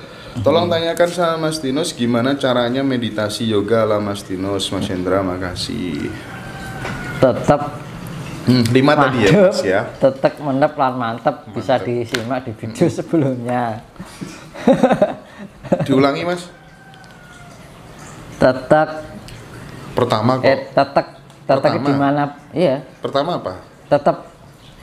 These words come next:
Speaker 2: tetap itu adalah dimanapun berada, kita harus merasakan nyaman dulu.
Speaker 1: Hmm, tetap madep, tetap.
Speaker 2: Entah itu malam, entah itu siang, entah itu pagi,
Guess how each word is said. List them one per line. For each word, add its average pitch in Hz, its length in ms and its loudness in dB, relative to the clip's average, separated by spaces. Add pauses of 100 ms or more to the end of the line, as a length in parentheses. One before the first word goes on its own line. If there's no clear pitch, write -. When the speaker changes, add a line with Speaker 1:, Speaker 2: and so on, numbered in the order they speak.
Speaker 2:
tetap 147 380 2
itu 160 240 0
adalah 147 320 2
dimanapun 127 580 -2
berada, 117 460 0
kita 131 320 2
harus 120 100 -2
merasakan 117 560 -2
nyaman 107 320 -2
dulu. 92 300 -6
Speaker 1:
Hmm, 98 240 -8
tetap 117 480 -2
madep, 110 500 -2
tetap. - 240 -2
Speaker 2:
Entah 127 240 2
itu 139 160 2
malam, 147 460 2
entah 131 120 -2
itu 127 200 -6
siang, 143 400 -2
entah 131 180 -2
itu 127 140 -8
pagi, 131 480 0